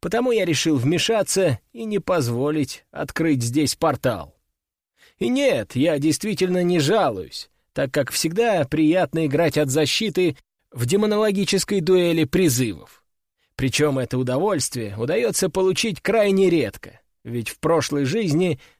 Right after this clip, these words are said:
на меня не нападали вот уже несколько тысяч лет. Приходили, видели, с кем предстоит иметь дело, и уходили.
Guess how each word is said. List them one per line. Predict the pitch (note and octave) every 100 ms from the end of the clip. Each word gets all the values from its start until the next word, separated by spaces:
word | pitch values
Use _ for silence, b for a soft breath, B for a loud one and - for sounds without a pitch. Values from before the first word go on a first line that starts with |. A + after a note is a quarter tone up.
| -
на | F3+
меня | G#3+ A#3+ A3+
не | G3
нападали | F3+ F#3 F3 G3+ F#3
вот | D#3+ F3
уже | E3+ C#3+ E3+
несколько | E3+ G#3 F#3+ G3+ F#3+ F#3+
тысяч | D#3+ F3 E3 - D3+ -
лет. | C3+ G#2+ - _ _ _ -
Приходили, | B2+ C#3 F3 F3+ A#3 G#3+ G3+ D#3 - _ _ _
видели, | - G3+ A#3 F3+ F#3+ F3
с | C#3
кем | - E3 A#2+
предстоит | C#3 C#3 - D3+ C#3+ A#2+ - -
иметь | C#3 D3 C3+ B2
дело, | F3 A3 G3+ F3 B2+ _ _ -
и | C4+
уходили. | A#3+ G3+ F#3+ E3+ B2 A2+ F2 E2